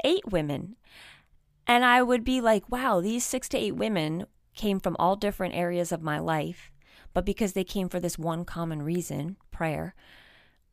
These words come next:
we all just, like, um, fellowship, like, in a beautiful way. We were able to share with each other and pray with each other. And so anyway, that's how the Simply Living for Him retreat got started, 'cause I was like, "I wanna do this on a bigger scale."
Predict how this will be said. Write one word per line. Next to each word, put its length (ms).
we 160
all 540
just, 340
like, 360
um, 380
fellowship, 600
like, 300
in 100
a 60
beautiful 560
way. 380
We 100
were 80
able 200
to 100
share 320
with 160
each 140
other 200
and 100
pray 200
with 120
each 200
other. 260
And 160
so 80
anyway, 400
that's 280
how 120
the 260
Simply 300
Living 220
for 100
Him 140
retreat 360
got 200
started, 260
'cause 140
I 60
was 120
like, 140
"I 80
wanna 160
do 180
this 220
on 80
a 80
bigger 400
scale." 520